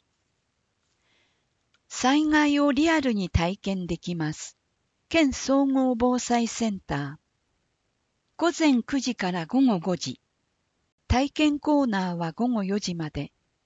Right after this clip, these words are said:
最終入館は午後四時半。県総合防災センター。厚木市下津古区二百八十。十人以上で利用の場合、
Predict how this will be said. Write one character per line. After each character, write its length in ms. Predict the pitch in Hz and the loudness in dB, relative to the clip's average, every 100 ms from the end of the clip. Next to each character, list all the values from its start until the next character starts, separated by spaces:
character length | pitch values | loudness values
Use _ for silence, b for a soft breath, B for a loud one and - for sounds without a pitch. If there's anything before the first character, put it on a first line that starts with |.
| _ _ _ _ _ - | _ _ _ _ _ -10
最 300 | - 269 285 | -2 0 0
終 340 | - 294 285 | -2 -2 0
入 220 | 277 269 | 0 0
館 300 | - 180 175 | -2 -4 -4
は 260 | 170 147 - - | -4 -6 -4 2
午 120 | 294 | 4
後 180 | 262 185 | 4 2
四 180 | 151 | 0
時 120 | - 196 | -2 -2
半。 300 | 208 170 135 _ _ _ _ _ _ _ _ _ _ | 0 -4 -6 _ _ _ _ _ _ _ _ _ _
県 240 | 330 311 | 2 2
総 320 | 254 - 285 285 | 2 0 2 4
合 260 | 277 269 | 2 2
防 240 | 233 254 262 | 2 0 0
災 300 | - 247 240 | 0 0 0
セ 220 | - 240 | -2 -2
ン 100 | 214 | -4
タ 140 | - | -6
ー。 1200 | 160 151 185 _ _ _ _ _ _ _ _ - | -6 -6 -12 _ _ _ _ _ _ _ _ 0
厚 240 | 202 - 302 | 0 0 -2
木 140 | 302 | 0
市 160 | - 190 | 0 -2
下 360 | - 220 254 | -2 0 -2
津 140 | 254 - | -4 -4
古 160 | 196 | -4
区 280 | - - 151 - _ _ - | -2 -6 -8 -12 _ _ -8
二 140 | 190 | -2
百 320 | 226 262 254 | 0 0 -4
八 320 | 220 220 220 185 | -4 -4 -4 -6
十。 260 | 190 147 165 _ _ _ _ _ _ _ _ _ _ _ _ _ _ _ _ _ | -6 -6 -12 _ _ _ _ _ _ _ _ _ _ _ _ _ _ _ _ _
十 240 | 233 302 | -2 -2
人 380 | 339 330 330 - | -2 -2 -4 -4
以 140 | 330 302 | -4 0
上 280 | 269 240 | 0 0
で 160 | 202 196 | 0 -2
利 160 | 185 202 | 0 0
用 220 | 214 214 | 0 -2
の 160 | 202 202 | -4 -2
場 260 | 196 | -2
合、 40 | 190 | -2